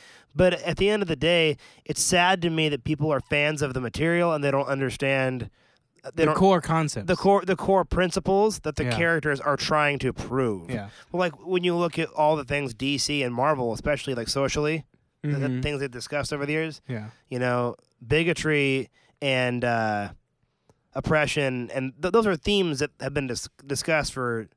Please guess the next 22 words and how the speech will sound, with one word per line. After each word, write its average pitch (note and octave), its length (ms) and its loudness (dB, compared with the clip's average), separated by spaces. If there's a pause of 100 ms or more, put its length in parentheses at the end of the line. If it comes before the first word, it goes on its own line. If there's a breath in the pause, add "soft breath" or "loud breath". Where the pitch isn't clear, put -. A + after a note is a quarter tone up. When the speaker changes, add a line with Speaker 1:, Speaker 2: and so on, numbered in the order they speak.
(280)
Speaker 2:
Yeah. F3 180 6
Speaker 1:
decades, C#3+ 200 0
decades D#3+ 400 0
now, B2+ 240 0 (220 loud breath)
and E3 140 2
apparently F3 440 2
people E3 360 0
who D#3 120 2
are D3 120 2
enjoying C#3 680 0 (560)
the B2+ 140 -4
source D#3+ 280 2
material C#3+ 460 0
still D3+ 360 0
aren't C#3+ 340 -2
getting C3 480 -2 (600)
that C#3+ 200 2
concept. D3+ 540 0
So C#3+ 180 2
it's B2 160 0
Speaker 2:
No. D3 60 2
Speaker 1:
like, C3 220 -2